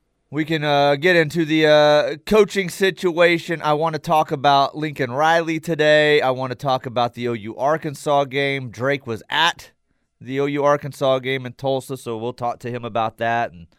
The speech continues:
the atmosphere and everything that went down. Big win for the, uh, Sooners on Saturday, eighty-eight sixty-six, as they dominated the Hogs from start to finish, really.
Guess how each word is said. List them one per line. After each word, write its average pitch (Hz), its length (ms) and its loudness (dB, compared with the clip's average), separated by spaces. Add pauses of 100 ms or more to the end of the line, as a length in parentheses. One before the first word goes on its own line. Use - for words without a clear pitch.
(400)
the 101 100 -8
atmosphere 110 440 -8
and 104 100 -10
everything 107 340 -10
that 101 80 -16
went 101 160 -18
down. 104 300 -10
Big 113 240 -8
win 107 260 -8
for 104 160 -8
the, 98 180 -6
uh, 95 160 -2
Sooners 113 420 -10
on 98 120 -8
Saturday, 101 600 -4 (340)
eighty-eight 131 480 -2
sixty-six, 107 760 -10
as 85 160 -14
they 101 200 -4
dominated 95 880 -6
the 82 100 -8
Hogs 98 440 -4
from 78 220 -20 (280)
start 135 420 -4
to 92 80 -12
finish, 107 420 -10
really. 95 380 -6